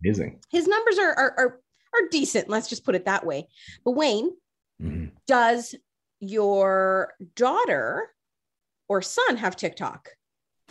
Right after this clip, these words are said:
Speaker 2: And do they
Speaker 3: My
Speaker 2: do TikToks with you? Like, do you guys do that for fun together?
Speaker 3: No, I did
Speaker 2: You're a
Speaker 3: one
Speaker 2: TikTok guy, you
Speaker 3: TikTok
Speaker 2: know?
Speaker 3: with both of my kids at the, at Wonderland, um,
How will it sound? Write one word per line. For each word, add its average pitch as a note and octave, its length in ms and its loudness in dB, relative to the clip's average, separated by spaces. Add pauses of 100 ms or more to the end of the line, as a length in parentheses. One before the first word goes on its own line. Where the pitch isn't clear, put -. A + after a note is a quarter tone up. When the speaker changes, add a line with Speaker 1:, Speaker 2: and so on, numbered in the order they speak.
(120)
Speaker 2:
And G#3+ 140 -2
do G#3 100 0
they G3+ 100 4
Speaker 3:
My C#4 60 4
Speaker 2:
do C#4+ 140 0
TikToks - 500 0
with G3+ 160 -2
you? D#3+ 240 -4 (200)
Like, A#3 140 0
do C4 100 -4
you F#4+ 140 4
guys G4+ 240 2
do F#3 160 -6
that G3 200 0 (100)
for D4 100 -6
fun A4+ 220 2
together? D3 540 -6 (680)
Speaker 3:
No, A2+ 540 8
I B2 140 8
did D#3 220 8
Speaker 2:
You're D3 60 2
a C#3 40 8
Speaker 3:
one D3 160 10
Speaker 2:
TikTok F3 140 6
guy, F#3 40 6
you F3+ 60 6
Speaker 3:
TikTok D#3 340 8
Speaker 2:
know? F#3+ 80 2
Speaker 3:
with - 180 4
both C3 300 6
of C#3 60 0
my A#2+ 160 2
kids A#2 640 0 (100)
at G#2+ 320 2
the, G2+ 480 4
at G2+ 180 2
Wonderland, G#2 960 4 (600)
um, F2+ 600 2